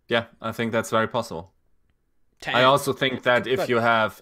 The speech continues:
Speaker 1: eight tryouts
Speaker 2: Uh-huh.
Speaker 1: and you can pick who,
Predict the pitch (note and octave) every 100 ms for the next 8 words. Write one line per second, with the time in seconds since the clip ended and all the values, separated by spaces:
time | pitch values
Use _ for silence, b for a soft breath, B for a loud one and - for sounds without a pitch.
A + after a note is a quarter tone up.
0 | _ C#3+ C#3 B2+ - B2 B2+ G2+ G#2 -
1 | - - _ - C3 B2 _ _ _ _
2 | _ _ _ _ - G#2 G#2 G2+ G2+ G2
3 | - _ _ - G#2 G#2+ A2 G#2+ G#2 G2
4 | _ - A#2 A#2 A2+ C3+ - A2+ G#2 G2+
5 | F#2